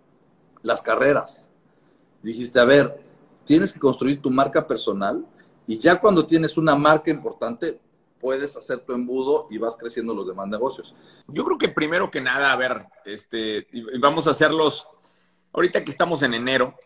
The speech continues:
Speaker 2: creo que hay que hablar de, de organización, de metas, de estructura, ¿no? Creo que, eh, si no han hecho el ejercicio en este año de planear exactamente qué es lo que van a lograr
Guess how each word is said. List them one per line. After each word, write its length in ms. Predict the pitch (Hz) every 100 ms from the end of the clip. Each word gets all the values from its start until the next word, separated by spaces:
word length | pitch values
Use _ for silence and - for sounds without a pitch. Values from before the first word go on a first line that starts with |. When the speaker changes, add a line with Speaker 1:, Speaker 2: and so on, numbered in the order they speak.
| _
Speaker 2:
creo 160 | 131
que 80 | 139
hay 60 | 131
que 100 | 127
hablar 300 | 117 120 120
de, 260 | 113 101 -
de 520 | 92 95 95 90 87 - _ _ _
organización, 960 | 131 131 127 117 120 123 147 151 147 131 98
de 460 | 101 104 101 98 92 _ - _ -
metas, 680 | 117 135 143 - 127 117
de 80 | 104
estructura, 680 | 107 127 120 - 151 143 101
¿no? 260 | 110 95 -
Creo 140 | -
que, 280 | 156 151 - _ _ _ _ _ _ _ _
eh, 280 | - - -
si 300 | - - 156
no 240 | 165 214
han 140 | 226 196
hecho 240 | 190 -
el 80 | 165
ejercicio 600 | 127 107 98 120 107 98
en 100 | 95
este 220 | 107 -
año 280 | 107 95 85
de 100 | 87
planear 580 | 87 110 107 110 117 123
exactamente 640 | 113 127 - 127 120 110
qué 120 | -
es 100 | 120
lo 100 | 117
que 100 | 113
van 160 | 101 101
a 40 |
lograr 500 | 92 85 87 90 92